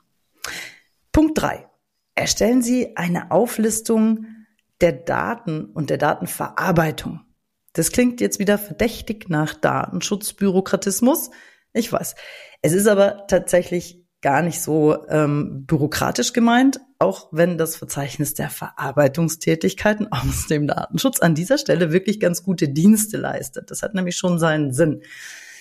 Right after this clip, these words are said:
Hier geht's aber um einen etwas anderen Gedanken. Überlegen Sie mal, was passieren würde, wenn bei Ihnen Daten aus welchem Grund auch immer unbrauchbar werden,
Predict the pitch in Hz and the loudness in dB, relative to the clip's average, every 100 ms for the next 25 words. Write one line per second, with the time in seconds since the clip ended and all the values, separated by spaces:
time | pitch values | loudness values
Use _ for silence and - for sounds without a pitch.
0 | - _ - 240 220 - 196 196 - 185 | -20 _ 2 4 4 2 2 2 0 -2
1 | 185 180 - 170 - 165 156 139 131 131 | -2 -2 -2 -2 0 2 2 2 2 0
2 | 135 131 127 - - - _ _ 180 170 | -2 -6 -6 -16 -20 -20 _ _ 4 6
3 | 180 262 277 262 254 254 208 202 - 196 | 6 4 4 4 6 4 2 -2 -2 -6
4 | - 190 214 208 180 180 185 156 156 151 | -2 2 4 4 4 2 2 2 2 0
5 | - 180 208 202 165 110 139 208 202 202 | 2 4 6 6 2 0 0 -2 -2 -4
6 | - - 160 208 196 208 175 175 - - | -4 0 2 2 0 0 -2 -2 -8 0
7 | 185 190 190 180 156 - 135 135 135 - | 4 4 4 2 2 0 -2 -2 0 -2
8 | 135 | -4